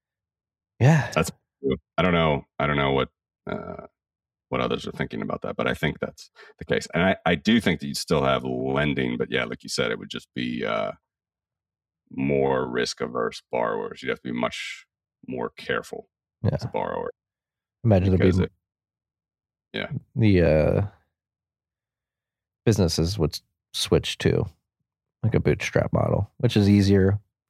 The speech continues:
Speaker 1: in today's day and age in the digital world. It's sig-, significantly easier to bootstrap a company and provide utility to the world. Obviously, with capital-intensive hard asset endeavors, it's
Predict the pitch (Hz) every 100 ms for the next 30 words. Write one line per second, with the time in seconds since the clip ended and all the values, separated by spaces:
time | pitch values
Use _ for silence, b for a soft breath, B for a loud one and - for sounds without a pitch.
0 | _ _ _ _ - 107 - 82 82 80
1 | 78 76 78 76 67 73 - 71 - 50
2 | - - - - - - - 101 95 76
3 | - 78 73 80 - - - - 71 -
4 | - 50 87 - _ _ _ _ _ _
5 | _ - 87 - 82 - - 85 - _
6 | - 78 65 58 - - _ _ _ _
7 | 117 104 85 76 67 - 76 - - -
8 | - _ _ _ _ 92 - - 131 120
9 | - _ _ - - 120 123 - 156 123
10 | - - - - _ - 87 69 64 -
11 | 67 58 80 58 60 87 - - - -
12 | -